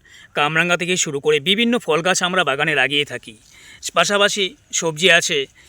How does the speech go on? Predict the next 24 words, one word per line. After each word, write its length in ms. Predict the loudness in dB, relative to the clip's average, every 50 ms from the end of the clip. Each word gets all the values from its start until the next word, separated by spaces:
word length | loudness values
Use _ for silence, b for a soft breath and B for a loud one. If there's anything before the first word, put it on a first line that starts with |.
| b b
শীতলা, 340 | -6 -6 -6 -2 0 0 0 0
মিষ্টি 280 | 0 -2 -4 -4 -4 -6
কুমড়ো, 280 | -8 -8 -8 -6 -6 -8 -8 -12 _ _ _
এগুলো 240 | -4 -2 0 -2 -2
আছে। 260 | -2 -2 -4 -8 -10 -12 -14 _ _ B B B B B B B B B 0
যখন 400 | 2 2 2 4 4 4 4 2 -2 -6 -12 -18 _ _ -20 _ -18
ফুলগুলো 580 | -10 -2 0 2 2 2 2 0 0 4 6 6 6 6 6
আসে, 260 | 4 0 -4 -6 -8 -10 -14 -20 _ _ _ _ b b b b b b b b b
সেই 340 | -4 0 2 4 4 6 6
অবস্থায় 640 | 4 4 2 2 0 -2 0 0 0 0 0 0 -2 -8 -18 -20 -20
ফুলের 380 | -12 -6 -2 2 4 4 4 4
মধ্যে 300 | 2 0 0 2 2 2 2
কখনো 420 | 2 -2 -4 -4 -6 -4 -2 -2 -2 -4 -6 -12 b b b b b b
আপনি 200 | -4 -4 -2 -2 -2
ছাই 300 | -2 0 2 2 2 4
দেবেন 300 | 2 0 2 2 2 2
না, 160 | 0 -4 -8 -10 -12 -20 B B B B B B -8
এতে 220 | -6 2 4 4 4
পলিনেশনে 720 | 4 0 -4 -2 -2 0 0 0 -2 -2 -4 -4 -4 -2 0
বাধাপ্রাপ্ত 560 | 0 0 2 0 0 0 0 -2 0 _ -2
হয়। 360 | -2 0 0 0 0 0 -2 -6 -14 _ B B B B B B B
মৌমাছি, 500 | -8 -6 -4 0 0 0 0 0 0 0 -2
ভ্রমর, 440 | -2 -2 -4 -2 -2 -2 -4 -4 -6 -10 B B B B B B -4
এরা 220 | 0 2 4 4